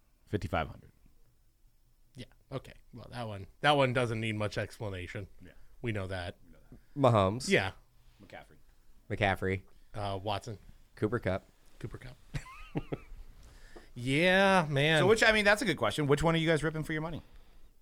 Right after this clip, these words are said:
Speaker 2: Including this year's?
Speaker 1: <clears throat> If you go from seventeen to now.
Speaker 2: I
Speaker 1: And
Speaker 2: mean,
Speaker 1: sorry,
Speaker 2: honestly,
Speaker 1: fifteen's not included, so you're right.
Speaker 2: twenty-one, uh, does still sound like th-,
Speaker 3: Twenty,
Speaker 2: just,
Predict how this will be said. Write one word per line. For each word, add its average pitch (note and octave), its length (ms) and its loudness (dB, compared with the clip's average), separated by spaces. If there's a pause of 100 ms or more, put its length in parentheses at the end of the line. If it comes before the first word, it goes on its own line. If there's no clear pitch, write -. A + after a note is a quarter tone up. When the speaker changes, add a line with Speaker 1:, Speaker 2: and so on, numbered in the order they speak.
Speaker 2:
Including E3 480 6
this E3+ 220 4
year's? D#3+ 380 6
Speaker 1:
<clears throat> C3+ 100 6
If A2 140 2
you G2+ 80 0
go D3 100 0
from A#2 160 -10
seventeen E3+ 560 -10
to D#3+ 60 -14
now. G#2+ 160 -14 (2000)
Speaker 2:
I E3 60 2
Speaker 1:
And F3+ 60 0
Speaker 2:
mean, G#3 140 4
Speaker 1:
sorry, E3 240 8
Speaker 2:
honestly, B3 300 4
Speaker 1:
fifteen's C3 140 4
not C3 160 8
included, G#2+ 360 -2
so - 80 -6
you're D#2+ 100 -2
right. C#2+ 100 -6 (280)
Speaker 2:
twenty-one, E3 1200 4 (760)
uh, - 60 -6 (580)
does E3 340 6
still D#3+ 340 4
sound C3 460 0
like G2+ 340 -2 (140)
th-, - 140 6
Speaker 3:
Twenty, F#3+ 240 8
Speaker 2:
just, C#4+ 140 2